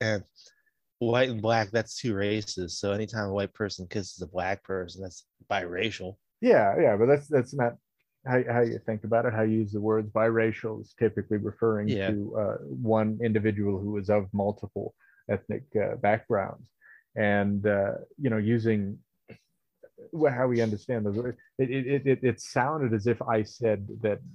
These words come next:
Speaker 2: like, somebody on the Star Trek who, uh, uh, who, uh,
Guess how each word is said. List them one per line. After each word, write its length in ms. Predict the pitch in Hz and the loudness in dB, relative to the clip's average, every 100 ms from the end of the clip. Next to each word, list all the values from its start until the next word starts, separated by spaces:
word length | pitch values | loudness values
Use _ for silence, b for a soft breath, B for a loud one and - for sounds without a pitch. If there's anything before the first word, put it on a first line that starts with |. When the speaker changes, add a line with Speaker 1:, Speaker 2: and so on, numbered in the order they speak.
| - | -6
Speaker 2:
like, 160 | 110 107 | -6 -6
somebody 480 | - 113 113 113 113 | -2 0 2 4 4
on 100 | 101 | 2
the 100 | 98 | -2
Star 280 | - 110 107 | 0 0 0
Trek 320 | - 101 101 _ _ _ _ | 0 -4 -4 _ _ _ _
who, 180 | 117 110 | 0 2
uh, 420 | 107 110 117 117 - | 2 0 0 -4 -4
uh, 40 | 110 | 0
who, 340 | 120 113 110 | 2 4 4
uh, 380 | 104 104 104 110 | 2 2 -2 -6